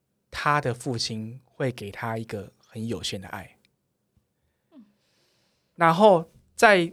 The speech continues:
Speaker 1: 书里面他又提到了哦，当他前面几次治疗师看到这些时候觉得很不可思议，治疗师同理他的时候，罗拉讲出来，我觉得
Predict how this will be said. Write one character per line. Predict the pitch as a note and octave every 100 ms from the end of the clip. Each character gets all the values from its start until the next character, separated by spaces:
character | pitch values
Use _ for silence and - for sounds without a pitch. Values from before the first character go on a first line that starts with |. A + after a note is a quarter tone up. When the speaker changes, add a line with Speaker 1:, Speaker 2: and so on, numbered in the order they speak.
| -
Speaker 1:
书 | - - F#3+
里 |
面 | D3 E3+
他 | -
又 | F3
提 | E3+ B2+
到 | D3+ C3+
了 | A2+
哦， | A2+ - _ _ _
当 | - G3 G3+
他 | G3 G3
前 | F#3+ - - E3+
面 | F#3
几 | C3+
次 | G#2 D3
治 | C#3 E3+
疗 | C#3 A#2
师 | - C3+
看 | B2+ -
到 | C#3+ B2+
这 | C3
些 | B2 A#2
时 | A#2+
候 | A2+
觉 | -
得 | A#2+ B2
很 | -
不 | G2 C3+
可 | A2 F#2+
思 | A2+
议， |
治 | A2 D3
疗 |
师 | B2
同 | B2+ - B2+
理 | G#2
他 | - G#2
的 |
时 | G2
候， | G#2 - _ _ _ -
罗 | C3+
拉 | D3+
讲 | E3 A#2+ G2+
出 | -
来， | C3+ G#2+ G2 F2+ _ _ -
我 | A#2
觉 | C3+
得 | C#3+